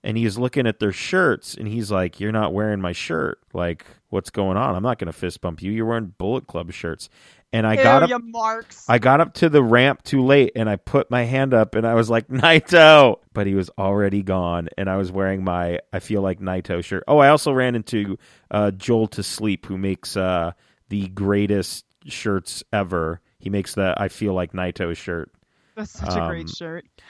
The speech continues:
Speaker 2: I just picture you going, "Naito!" and it's, like, too late.
Speaker 1: He
Speaker 2: Like,
Speaker 1: was
Speaker 2: you're in a
Speaker 1: gone.
Speaker 2: car, and, or he's just gotten on a train, and
Speaker 1: Yeah.
Speaker 2: he's going away, and you'll never <laughs> see him.
Speaker 1: But I was, I was two feet from greatness,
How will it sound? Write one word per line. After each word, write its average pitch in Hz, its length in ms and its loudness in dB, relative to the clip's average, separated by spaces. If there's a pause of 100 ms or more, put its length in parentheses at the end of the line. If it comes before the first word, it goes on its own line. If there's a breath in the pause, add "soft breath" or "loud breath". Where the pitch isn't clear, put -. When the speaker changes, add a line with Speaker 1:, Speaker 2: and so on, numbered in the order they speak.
(140 loud breath)
Speaker 2:
I 240 140 0
just 320 260 -8
picture 277 280 -4
you 262 160 0
going, 262 260 0
"Naito!" 302 880 0
and 247 100 -10
it's, 233 160 -16
like, 240 200 -16
too 226 300 -16
late. 190 300 -12
Speaker 1:
He 117 100 0
Speaker 2:
Like, 117 60 2
Speaker 1:
was 107 120 -2
Speaker 2:
you're 104 140 -4
in 104 60 0
a 98 100 -2
Speaker 1:
gone. - 40 -12
Speaker 2:
car, 190 540 0
and, 185 260 -6
or 190 140 -2
he's 196 260 -6
just 214 220 -2
gotten 196 320 0
on 190 100 -4
a 190 80 -8
train, 180 380 -8
and 185 100 -6
Speaker 1:
Yeah. 170 240 -2
Speaker 2:
he's 110 80 -4
going 170 240 -4
away, 165 320 -4
and 165 80 -12
you'll 160 100 -8
never 190 220 2
<laughs> 269 80 4
see - 220 0
him. 339 140 -6 (640)
Speaker 1:
But 113 400 2
I 117 140 4
was, 113 400 2
I 104 180 -2
was 110 220 0
two 147 320 -2
feet 131 380 -4
from 101 240 -6
greatness, 85 680 -8